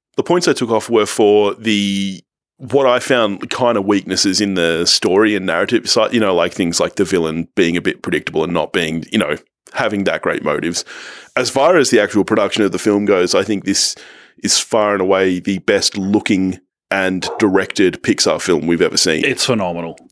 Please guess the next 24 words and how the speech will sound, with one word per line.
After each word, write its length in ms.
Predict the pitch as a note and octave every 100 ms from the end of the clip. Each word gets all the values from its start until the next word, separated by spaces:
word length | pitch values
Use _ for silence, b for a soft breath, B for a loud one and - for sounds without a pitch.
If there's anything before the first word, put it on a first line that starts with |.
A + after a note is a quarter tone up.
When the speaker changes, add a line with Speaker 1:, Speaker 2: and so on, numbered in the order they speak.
| -
Speaker 2:
It's 180 | F#2
Speaker 1:
Yeah. 60 | D#2+ A#2
Speaker 2:
phenom-, 60 |
like 220 | A#2 A2 A#2
the, 320 | B2+ B2 - b b _ -
we 180 | B2 A2+
touched 280 | A#2 -
on 80 | G#2+
it 100 | F#2+
before, 280 | - - F2+
that 120 | F#2 -
kind 160 | A2
of 100 | E2
retro 300 | F#2 - F2
futuristic 680 | - G2 - F2+ F2+ - E2+
whole 220 | F#2 E2+
design 460 | - F#2+ G2 F2 F2
of 80 | E2
the 80 |
film 400 | - G2 D#2+ - -
Speaker 1:
Yeah. 360 | F#2 F2 E2+ - -
Speaker 2:
is, 460 | B2 G#2+ - - - - _ _ _ _ -
it's 240 | D#3+ -
so 1300 | - - - - - - - - - C#3+ - C#3+ A#2